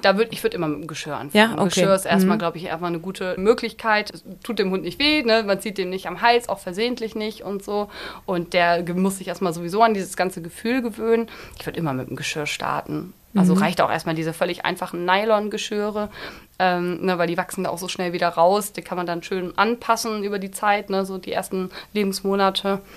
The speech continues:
Speaker 1: Und dann kann man so ein bisschen nach Bedarf gucken, ne? Wenn das
Speaker 2: Mhm.
Speaker 1: halt ein großwüchsiger Hund ist, der richtig Muskelpower aufbaut, ja, dann tut man sich auch einfach einen Gefallen, wenn der erstmal am Geschirr hängt und nicht an,
Speaker 2: Mhm.
Speaker 1: nur am Halsband, ne? Und weil so dieses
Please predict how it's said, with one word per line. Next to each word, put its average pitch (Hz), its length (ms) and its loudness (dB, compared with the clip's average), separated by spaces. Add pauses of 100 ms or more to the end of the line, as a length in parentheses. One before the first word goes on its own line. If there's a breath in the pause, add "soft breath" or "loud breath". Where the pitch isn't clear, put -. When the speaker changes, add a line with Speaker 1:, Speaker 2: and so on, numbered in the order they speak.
(420 loud breath)
Speaker 1:
Und 185 140 -4
dann 170 100 -4
kann 165 160 0
man 160 80 2
so 160 80 0
ein 156 40 -2
bisschen 170 180 -2
nach 151 100 0
Bedarf 160 400 -4
gucken, 160 320 -4
ne? 165 200 -2
Wenn 170 120 6
das 185 140 8
Speaker 2:
Mhm. 185 40 4
Speaker 1:
halt 170 160 4
ein 160 160 -2 (540 loud breath)
großwüchsiger 185 720 -2
Hund 196 240 0
ist, 190 200 -8
der 180 120 0
richtig 196 400 -6
Muskelpower 190 760 4
aufbaut, 185 520 2 (580 loud breath)
ja, 160 100 -8
dann 156 120 -8
tut - 160 -12
man 165 100 -6
sich 165 160 -8
auch - 80 -4
einfach 170 180 -2
einen 165 80 -2
Gefallen, 175 320 0
wenn 170 100 2
der 156 80 0
erstmal 160 240 0
am 180 100 0
Geschirr 196 320 0
hängt 165 400 -4
und 165 140 -4
nicht 196 140 8
an, 190 260 8
Speaker 2:
Mhm. 190 60 2
Speaker 1:
nur 180 100 0
am 156 180 -4
Halsband, 180 600 0
ne? 165 260 -6
Und 160 220 -12 (520 loud breath)
weil 160 280 2
so 170 140 2
dieses 160 440 -2